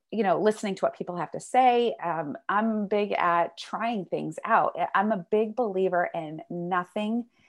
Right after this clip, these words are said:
is the same for everybody. Um, so I'm a big believer in, in you doing that N equals one.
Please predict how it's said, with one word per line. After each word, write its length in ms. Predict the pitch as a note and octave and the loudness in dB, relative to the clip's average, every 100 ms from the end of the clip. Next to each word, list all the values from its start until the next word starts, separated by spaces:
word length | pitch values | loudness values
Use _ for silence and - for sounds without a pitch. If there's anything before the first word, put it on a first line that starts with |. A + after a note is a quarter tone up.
| _ | _
is 100 | F#3+ | -4
the 80 | F3+ | -4
same 280 | E3+ F3 E3 | 0 0 0
for 120 | E3 | -2
everybody. 640 | - D3+ D3+ - - F#3+ - _ _ - - _ - | -2 -2 -2 -2 -2 -6 -10 _ _ -20 -20 _ -8
Um, 440 | E3 D#3 D3 - | -4 -4 -6 -10
so 460 | - - F#3 D3 - - - | -6 4 6 6 0 -2 0
I'm 160 | F#3 | 0
a 40 | F#3+ | 2
big 200 | F#3+ E3+ | 2 2
believer 400 | E3+ E3+ E3+ E3 | 0 0 0 0
in, 240 | E3 E3+ | -2 -6
in 240 | - E3+ E3 | -4 -4 -2
you 140 | E3+ | -2
doing 260 | D#3+ E3+ E3 | 0 -2 0
that 220 | E3 - | -2 -2
N 140 | E3 | -2
equals 380 | E3 - D#3 D#3+ | -4 -6 -8 -6
one. 480 | F#3 G#3 G3+ G#3 | -2 0 2 0